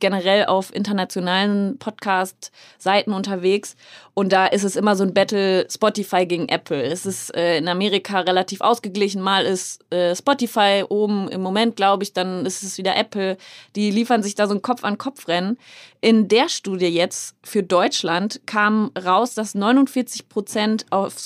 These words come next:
Spotify hören und siebenundvierzig Prozent über Google. Also, äh,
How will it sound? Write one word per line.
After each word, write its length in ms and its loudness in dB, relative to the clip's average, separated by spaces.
Spotify 760 0
hören 200 -2
und 180 -2
siebenundvierzig 880 0
Prozent 420 -2
über 220 -2
Google. 600 -4
Also, 300 2
äh, 120 -4